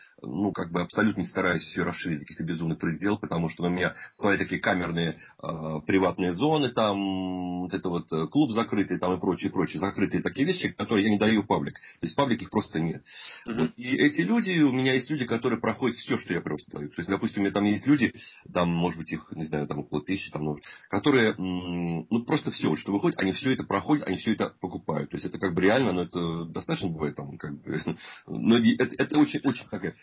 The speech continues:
Speaker 1: очень такая
Speaker 2: Ну,
Speaker 1: аудитория.
Speaker 2: это очень хороший показатель.
Speaker 1: Да, да. Хороший показатель, но
Speaker 2: Это вера в
Speaker 1: реа-
Speaker 2: тебя. Это вера в
Speaker 1: Да,
Speaker 2: тебя.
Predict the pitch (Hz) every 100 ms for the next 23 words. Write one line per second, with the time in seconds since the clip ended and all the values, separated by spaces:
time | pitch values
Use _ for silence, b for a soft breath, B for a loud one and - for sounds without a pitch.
0 | B 107 - - - 101 104 139 165 131
1 | 156 147 - 151 - - - 110 101 87
2 | 85 135 104 80 b - 117 170 - 120
3 | 127 131 147 82 113 - 98 127 131 -
4 | 143 120 82 - _ - 107 110 110 143
5 | 107 95 80